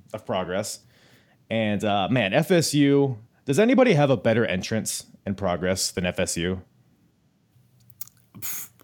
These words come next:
Speaker 2: mate, what, what a time t-, t-, to be alive when,
Speaker 1: <laughs>
Speaker 2: um, Eddie Dennis came back.
Speaker 1: Oh,
Speaker 2: Um,
Speaker 1: dude.
Speaker 2: um, they, they had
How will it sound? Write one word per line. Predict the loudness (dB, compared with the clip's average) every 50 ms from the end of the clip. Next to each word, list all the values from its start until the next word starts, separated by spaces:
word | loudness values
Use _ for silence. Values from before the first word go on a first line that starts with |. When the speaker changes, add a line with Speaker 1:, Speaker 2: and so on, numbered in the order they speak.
| _ _ _ -20
Speaker 2:
mate, | -12 -6 -2 0 0 0 -2 -4 _ _ _ _ -20 -20 -16 -10
what, | -4 0 0 0 0 -2 -12 -20 -20 -20 -20 _ _ _ _ _ _ _ _ -8
what | -4 -4 -4 -2
a |
time | -2 2 2 2 2 2 0 -4 -6 -10
t-, | -12 -12 -12 -10
t-, | -12 -10
to | -8 -4
be | 0 0 0 2
alive | 2 2 2 2 0 -2
when, | 0 2 2 2 2 4 2 2
Speaker 1:
<laughs> |
Speaker 2:
um, | 2 2 0 -2 -2 -4 -6 -6 -2 0
Eddie | 0 0 2
Dennis | 0 -2 -4 -4 -6 -6
came | -4 -2 -2 0 0 0
back. | 0 0 0 -2 -6 -18 -20 -20 _ _ _ _ -20 -20 -20 _ -8 -2
Speaker 1:
Oh, | 2 4 4 4 4 4 2
Speaker 2:
Um, | 0 0
Speaker 1:
dude. | 0 0 2 2 0 0 0 -2 -4 -6 -12 _ _ _ _ _ _ _ _ _ _ _ -4
Speaker 2:
um, | -2 0 0 0 -2 -4 -6 -10 -10 -12 -14
they, | -8 -2 2 2 4 4 4 2 0 -2 -6 -8 _ _ _ _ _ -4
they | 0 2 2 2 4
had | 6 6 6 6 6 2